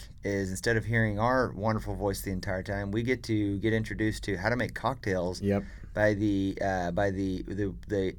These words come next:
Speaker 1: experts, uh, that we shall name later. So
Speaker 2: Yep.
Speaker 1: that's, that's exciting too. So, uh, let's, let's first talk about what we're dealing with right now. Tell me a little bit about it.
Speaker 2: So right now we are, uh, dealing, like you said, with the covid nineteen or coronavirus,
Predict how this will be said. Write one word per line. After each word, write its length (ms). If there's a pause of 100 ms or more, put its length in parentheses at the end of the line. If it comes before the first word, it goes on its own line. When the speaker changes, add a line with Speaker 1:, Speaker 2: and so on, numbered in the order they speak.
Speaker 1:
experts, 760
uh, 360 (420)
that 160
we 160
shall 220
name 260
later. 420
So 180
Speaker 2:
Yep. 180
Speaker 1:
that's, 300
that's 240
exciting 440
too. 240
So, 300 (340)
uh, 140
let's, 260
let's 160
first 260
talk 160
about 160
what 120
we're 120
dealing 260
with 220 (100)
right 360
now. 360
Tell 120
me 100
a 20
little 140
bit 100
about 280
it. 80 (180)
Speaker 2:
So 260
right 240
now 260
we 200
are, 380 (280)
uh, 220
dealing, 300
like 160
you 80
said, 160
with 160
the 100
covid 420
nineteen 760
or 140
coronavirus, 1120